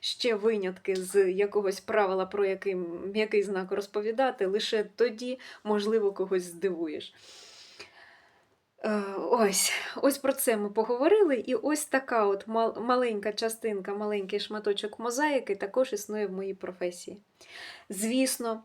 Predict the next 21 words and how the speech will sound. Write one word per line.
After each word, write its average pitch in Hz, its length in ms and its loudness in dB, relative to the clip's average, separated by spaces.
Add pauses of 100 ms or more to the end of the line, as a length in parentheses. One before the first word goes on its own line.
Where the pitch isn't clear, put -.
(160)
це 226 420 2 (180)
не 214 260 4
всі, 190 420 -2 (160)
не 247 160 4
все, 220 520 -2
не 233 220 2
завжди. 185 580 0 (260)
Є 226 140 0
діти, 220 300 -4
які 196 280 0
кажуть: 190 380 -8 (120)
"Вау, 262 1120 6
яка 190 440 6
вправа, 185 840 4
йой!" 214 920 8 (460)
Е, - 80 4 (300)
але 277 440 8 (640)
і 330 100 12
таке 330 280 8
трапляється, 175 840 0
звісно. 202 760 -2